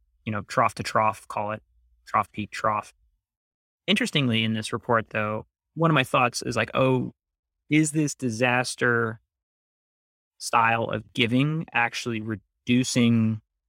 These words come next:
overall giving or creating this sort of power law dynamic to an extreme where a handful of charities that happen to be in the line of a disaster get the funding and the rest sort of get very little?" The quote here is, "Donors who gave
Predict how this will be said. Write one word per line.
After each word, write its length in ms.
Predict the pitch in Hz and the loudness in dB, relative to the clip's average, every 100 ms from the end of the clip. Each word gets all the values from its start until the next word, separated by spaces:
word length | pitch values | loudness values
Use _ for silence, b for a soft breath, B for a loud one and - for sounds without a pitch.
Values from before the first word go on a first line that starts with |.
| _ | _
overall 440 | 131 123 120 117 117 | -2 0 2 4 4
giving 480 | 117 113 117 117 117 | 2 0 0 0 -2
or 640 | 113 110 110 110 107 107 _ | -2 2 2 2 0 -6 _
creating 400 | - 135 120 117 | -2 2 2 2
this 220 | 110 107 | -2 -4
sort 120 | - | -4
of 80 | 110 | -4
power 340 | - 117 113 113 | 0 0 2 2
law 180 | 110 110 | 2 0
dynamic 480 | 110 107 107 107 | -2 -4 -8 -10
to 140 | - 110 | -14 -20
an 80 | 107 | -16
extreme 480 | - - 117 110 | -14 -8 -4 -2
where 280 | 107 107 107 | -4 -4 -4
a 100 | - | -6
handful 420 | - 117 107 - 107 | -8 -6 -6 -6 -8
of 100 | 107 | -6
charities 380 | 117 107 110 | -8 -8 -10
that 140 | - - | -14 -10
happen 340 | 131 - 110 | -6 -6 -6
to 80 | 110 | -10
be 220 | 110 107 | -8 -8
in 80 | 107 | -6
the 80 | 107 | -4
line 260 | 107 110 | -4 -4
of 80 | 107 | -4
a 60 | 104 | -10
disaster 520 | 104 104 110 107 - | -10 -4 -2 -2 -10
get 320 | 107 110 107 | -8 -8 -8
the 60 | - | -12
funding 400 | - 113 104 107 | -6 -4 -4 -6
and 80 | 104 | -6
the 80 | 107 | -6
rest 360 | 110 107 - | -6 -6 -10
sort 160 | 107 107 | -10 -12
of 80 | 107 _ _ _ - | -14 _ _ _ -6
get 280 | 120 104 - _ | 0 0 -2 _
very 320 | 139 123 110 | -8 -4 -2
little?" 360 | 107 113 147 175 - - _ _ _ - | -2 0 0 -2 -8 -14 _ _ _ -12
The 80 | |
quote 240 | 131 196 185 | -4 0 2
here 220 | 151 139 | 2 2
is, 160 | 120 113 110 _ _ _ 117 | 0 -4 -14 _ _ _ 0
"Donors 380 | 143 165 160 | 2 2 0
who 100 | 143 | -2
gave 460 | 120 113 110 110 98 | -2 0 -2 -4 -8